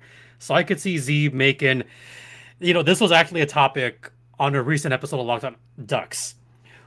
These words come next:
where I talked about how much Z should be paid after this season. And we were kind of toying around with maybe eight point five nine million.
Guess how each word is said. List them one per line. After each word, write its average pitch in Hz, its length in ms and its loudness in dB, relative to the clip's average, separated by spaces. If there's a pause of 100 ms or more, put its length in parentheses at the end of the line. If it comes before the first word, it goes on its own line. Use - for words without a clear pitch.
(140)
where 131 380 -2 (140)
I 127 80 0
talked 147 220 -2
about 120 200 -6
how 143 300 0
much 135 520 0 (720)
Z 135 440 -2
should 214 480 6
be 160 140 0
paid 131 460 0
after 151 420 2
this 147 240 0
season. 123 380 -4 (400)
And 135 160 0
we 165 80 2
were 220 120 4
kind 196 220 0
of 156 100 0
toying 156 520 -2
around 131 380 2
with 120 240 -4
maybe 139 380 -2
eight 135 200 -2
point 127 300 -8
five 120 340 -2
nine 117 380 -4
million. 104 400 -6